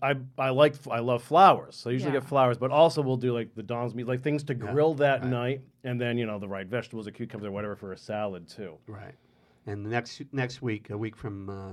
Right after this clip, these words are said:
Speaker 3: tomorrow, we'll open the farm stand
Speaker 1: Yeah.
Speaker 3: up.
Speaker 1: So by the time people are listening to this,
Speaker 3: Yeah, yeah.
Speaker 1: we'll, you'll be
Speaker 3: We'll
Speaker 1: up and
Speaker 3: be,
Speaker 1: running
Speaker 3: we'll be up
Speaker 1: full
Speaker 3: and
Speaker 1: blast.
Speaker 3: running. Uh, people, <laughs> uh,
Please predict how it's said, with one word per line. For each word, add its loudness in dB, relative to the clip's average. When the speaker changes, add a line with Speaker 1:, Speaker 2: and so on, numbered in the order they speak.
Speaker 3:
tomorrow, -2
we'll -12
open -16
the -16
farm -10
stand -12
Speaker 1:
Yeah. -6
Speaker 3:
up. -18
Speaker 1:
So 0
by 6
the 2
time 0
people -2
are 2
listening 0
to -2
this, -6
Speaker 3:
Yeah, -6
yeah. -6
Speaker 1:
we'll, -2
you'll -4
be -4
Speaker 3:
We'll 0
Speaker 1:
up -6
and -6
Speaker 3:
be, -6
Speaker 1:
running -10
Speaker 3:
we'll -4
be -2
up 2
Speaker 1:
full 0
Speaker 3:
and -2
Speaker 1:
blast. 0
Speaker 3:
running. -4
Uh, -6
people, -4
<laughs> -20
uh, -8